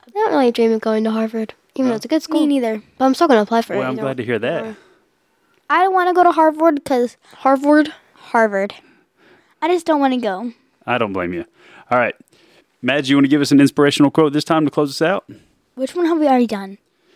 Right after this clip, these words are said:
Speaker 2: Uh, we've not done any of these. You can do one or two.
Speaker 3: Okay.
Speaker 1: Do one or two, Maddie. Go.
Speaker 3: Okay. Be yourself. Everybody else is, yeah, everyone else is already taken. Oscar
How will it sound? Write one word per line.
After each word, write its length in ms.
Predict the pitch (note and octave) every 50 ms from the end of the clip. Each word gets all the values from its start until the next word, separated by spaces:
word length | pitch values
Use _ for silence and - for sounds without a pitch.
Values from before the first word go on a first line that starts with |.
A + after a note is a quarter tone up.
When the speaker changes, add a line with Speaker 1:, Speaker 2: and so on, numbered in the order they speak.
| _ _ _ _ _
Speaker 2:
Uh, 260 | B2+ C3+ C3+ C3+ C3+ A#2+
we've 160 | B2+ C#3+ D3+
not 160 | E3 F3 C#3+
done 160 | C3+ B2+ B2 -
any 220 | - D3+ D#3+ D#3
of 60 | C3+
these. 260 | A#2+ A2 G#2+ G#2 G#2+ A#2+
You 60 | C3
can 80 | C#3 C3
do 100 | B2+ B2
one 200 | A2+ B2 C#3 C#3+
or 80 | C#3+ C#3
two. 300 | - - G#2+ F2+ E2+ - -
Speaker 3:
Okay. 60 | A3 - - - _ - - _ _ _ _ _ _ _ _ _ _ _ _ _ _ _ _ _ _ _ _ _ _ _ _ _ _ _ _ - _
Speaker 1:
Do 120 | - A3+
one 140 | A3 A3 A3+
or 100 | A#3+ B3+
two, 200 | B3 - D4+ D4
Maddie. 320 | C4 A#3 A3 A3 A3+ G#3+ -
Go. 180 | - B3 A3+ G#3 - -
Speaker 3:
Okay. 300 | C4 B3+ C4+ A3+ A#3+ - _ _ _ _ _ _ _ _ _ _ _ _
Be 220 | C4 C4 C#4 D#4 F4+
yourself. 520 | F#4+ F4 - - D4+ C4+ B3+ C4 B3+ - - _ _
Everybody 360 | A3 A#3 A#3 B3+ C#4 D4+ C#4+
else 560 | - - A#3 A#3 A3+ A#3 A#3 - - - - _ - -
is, 160 | B3 B3 B3 - - _ _ _ _ _ _ _ _ _ _ _ _ _ _ _ _ _ _ _ _ _
yeah, 160 | - C4 - - -
everyone 420 | G#3+ A#3+ A#3+ C4 C#4 D4 E4 G4 F#4+
else 360 | - C4+ C4 C4 A#3+ - -
is 60 | B3+
already 340 | A3 G#3 G#3 A3 B3 D4+ E4
taken. 560 | E4 - C4 A3+ - - A#3+ A3+ A3 A#3 A#3 - _ _ _ _ _ _ _ _ _ _ _ -
Oscar 800 | A#3 A3+ A3+ - - - - - A3+ A3 A3 G#3+ G#3+ A3 G#3